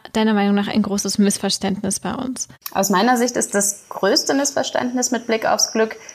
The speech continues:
Speaker 2: die Idee, dass Glück Glückssache ist. Also, dass uns das zufallen muss, so, man spricht ja manchmal von Zufallsglück. Also, wenn ich einen Los hab und das gewinnt, dann ist das Glück,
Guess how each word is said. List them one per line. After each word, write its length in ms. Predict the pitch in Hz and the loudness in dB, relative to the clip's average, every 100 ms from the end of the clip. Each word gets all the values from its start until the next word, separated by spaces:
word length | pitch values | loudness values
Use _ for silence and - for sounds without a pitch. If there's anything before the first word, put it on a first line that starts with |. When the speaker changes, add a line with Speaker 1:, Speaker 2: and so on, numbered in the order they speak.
| - _ _ - _ _ - | -20 _ _ -20 _ _ -4
Speaker 2:
die 100 | 220 | -2
Idee, 460 | - 180 180 214 233 | 0 -2 0 2 4
dass 260 | 202 196 | 2 2
Glück 300 | - 220 220 | 0 0 0
Glückssache 540 | 214 220 - 160 165 - | 0 0 0 -2 -2 -4
ist. 280 | - - - _ - | -6 -10 -16 _ -6
Also, 180 | 170 165 | -4 0
dass 240 | 180 175 | 2 2
uns 220 | 196 180 | 0 0
das 200 | 175 - | 0 0
zufallen 560 | - 262 294 214 214 214 | 0 0 0 0 2 2
muss, 220 | 214 - | 0 2
so, 320 | 202 185 180 - - - | 2 2 0 -4 -20 -12
man 180 | - 180 | -6 -2
spricht 200 | 226 220 | 0 2
ja 60 | |
manchmal 260 | 202 196 190 | 2 2 0
von 140 | 185 | 0
Zufallsglück. 680 | 180 262 208 208 - 220 214 | -2 0 0 0 0 0 2
Also, 200 | - 175 | 0 0
wenn 120 | 175 180 | 0 0
ich 240 | - - - - | -2 -8 -16 -6
einen 180 | 208 220 | -2 2
Los 300 | 247 269 262 | 4 4 2
hab 280 | 247 214 - | 0 0 0
und 160 | 202 190 | 0 0
das 160 | 196 | 0
gewinnt, 440 | 190 185 233 240 202 | -2 2 2 2 2
dann 200 | 196 160 - - _ - | 0 -2 -8 -18 _ -8
ist 160 | 196 180 | -4 -2
das 140 | 170 | 0
Glück, 240 | 254 359 | 0 -2